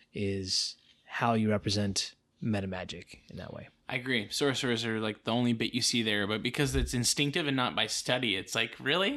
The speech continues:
Speaker 2: Is it that meta?
Speaker 1: Right. So all, you can only get it through instinct?
Speaker 2: Yeah, right? Wizards, uh,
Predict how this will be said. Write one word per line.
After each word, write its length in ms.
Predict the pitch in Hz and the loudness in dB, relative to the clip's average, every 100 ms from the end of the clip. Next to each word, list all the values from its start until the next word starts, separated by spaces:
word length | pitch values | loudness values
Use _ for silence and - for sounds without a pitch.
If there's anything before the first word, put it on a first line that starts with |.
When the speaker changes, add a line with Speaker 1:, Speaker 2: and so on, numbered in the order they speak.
| 277 | -2
Speaker 2:
Is 120 | 156 | -2
it 100 | 160 | 0
that 220 | 160 156 143 | 0 0 2
meta? 340 | 147 170 170 - - _ _ - _ | 2 2 0 -8 -20 _ _ -20 _
Speaker 1:
Right. 280 | 131 127 104 - - | 0 2 2 -6 -12
So 260 | - 165 147 | 2 2 2
all, 200 | 170 185 | 2 4
you 120 | 208 170 | 4 4
can 120 | 165 | 4
only 260 | 143 156 | 4 4
get 160 | 160 156 | 4 2
it 100 | 156 | 2
through 160 | - 151 | 0 0
instinct? 460 | 139 - 240 277 - | 0 0 -4 -4 -2
Speaker 2:
Yeah, 180 | 147 98 | -2 0
right? 300 | 113 151 - _ - - - - | 0 0 -4 _ -20 -18 -14 -2
Wizards, 580 | 175 190 208 190 - | 2 4 2 0 0
uh, 360 | 127 143 123 | 2 4 2